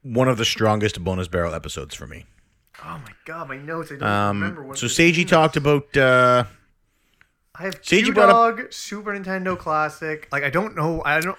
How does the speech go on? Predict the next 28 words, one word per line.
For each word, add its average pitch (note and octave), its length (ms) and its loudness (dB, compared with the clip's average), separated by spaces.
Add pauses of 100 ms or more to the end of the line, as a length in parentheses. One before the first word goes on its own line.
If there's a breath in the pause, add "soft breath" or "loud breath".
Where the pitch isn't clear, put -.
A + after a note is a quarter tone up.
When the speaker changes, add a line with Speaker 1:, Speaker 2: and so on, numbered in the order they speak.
(180)
Speaker 2:
<laughs> F3 180 -6
Speaker 1:
Eric D3+ 340 6
had C#3 120 4
made C#3 140 4
a C#3 60 2
tweet, - 480 -4
uh, G#2+ 480 2 (100)
Speaker 2:
Oh, C4 140 4
right, G#3 340 4
yes. - 500 -2
Speaker 1:
talking B2 240 2
about A#2 180 0
pre-orders C3 640 4
in B2+ 80 -2
the A#2 80 0
Super B2 160 0
Nintendo A#2+ 260 0
Classic A#2 640 2
and A2 100 -2
how G#2+ 240 2
Walmart G#2+ 420 -2
essentially G2+ 460 -4
randomized G2 720 -2
the F#2 100 -8
launch F#2+ 380 -4
day. F#2 400 0
Speaker 2:
Yes, D3 840 -2
my C3 280 -4